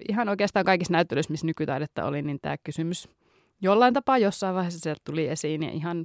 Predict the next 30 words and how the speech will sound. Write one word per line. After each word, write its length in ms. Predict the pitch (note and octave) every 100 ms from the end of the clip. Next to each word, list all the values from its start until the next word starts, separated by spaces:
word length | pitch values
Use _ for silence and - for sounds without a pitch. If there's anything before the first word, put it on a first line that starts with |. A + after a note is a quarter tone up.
| -
pari 220 | E3 E3
viikkoa 300 | D#3 - E3
sitten 300 | D#3+ - -
itse 220 | F3 - - _ _ _ _ _ -
ihan 240 | G3+ C4 F#3
eräässä 280 | G3 F3+ F3+
toisessa 280 | E3+ - -
tilaisuudessa, 680 | D#3+ C#3+ D#3+ C3+ E3+ -
kun 140 | - D#3
kerroin, 300 | E3+ E3+ C#3+
mitä 140 | D#3
teen, 280 | F3 C4 A3
niin 200 | D#3 D3+ - _ _
tuli 200 | - E3
ihan 220 | - E3 D#3
samanlainen 480 | - E3 D#3 D3 D3+ -
kommentti, 400 | D3 D3+ D#3 C#3+
että 180 | - -
kolmekymmentä 540 | A3+ C4 A#3+ A#3 G3+
vuotta 260 | G#3+ - F#3+
sitten 500 | A3 - - F#3 -
olin 280 | F#3 F3
näyttelyssä 680 | F3 G3 F#3+ E3 F3 - D#3
ja 140 | D#3+ E3
sitten 340 | F3 - D#3+
siellä 280 | E3+ D#3 D3
oli 160 | E3
keltainen 500 | D#3+ F3 E3+ D#3 D#3
neliö 340 | E3 F3 E3 D3+
ja, 140 | D#3